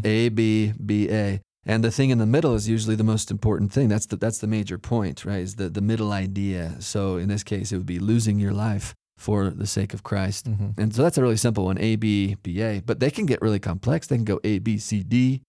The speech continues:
Speaker 1: D, C, B, A. Actually, our very own Jack Welch on his mission, there's, okay, we're, we're gonna post another on the show notes here, another video where Jack Welch talks about on his mission when he first discovered chiasmus in the Book of Mormon, a remarkable story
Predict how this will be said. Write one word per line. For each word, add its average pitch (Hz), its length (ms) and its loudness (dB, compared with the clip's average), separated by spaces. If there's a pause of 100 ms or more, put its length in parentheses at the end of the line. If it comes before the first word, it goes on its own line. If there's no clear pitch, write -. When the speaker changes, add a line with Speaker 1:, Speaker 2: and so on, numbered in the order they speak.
(140)
Speaker 1:
D, 107 200 0
C, 101 180 -6
B, 98 240 -6
A. 104 240 -6 (520)
Actually, 107 500 0 (160)
our 107 160 0
very 120 280 4
own 120 220 4
Jack 107 320 2
Welch 117 480 0 (180)
on 113 140 4
his 110 160 2
mission, 110 480 2
there's, 104 180 0 (140)
okay, 104 300 0
we're, 98 160 0
we're 107 160 4
gonna 107 260 2
post 113 300 4
another 107 340 4 (200)
on 104 120 2
the 104 80 4
show 110 220 4
notes 104 260 2
here, 104 160 2
another 107 320 0
video 101 480 2 (120)
where 104 420 2
Jack 113 320 -2
Welch 104 260 0
talks 107 300 0
about 101 180 0
on 104 120 2
his 113 120 2
mission 101 460 2 (220)
when 104 280 4
he 104 120 8
first 107 280 0
discovered 101 640 -2
chiasmus 98 640 -2 (180)
in 120 120 4
the 117 80 2
Book 104 180 0
of 107 80 0
Mormon, 95 460 2
a 98 140 -4
remarkable 113 480 4
story 98 500 -2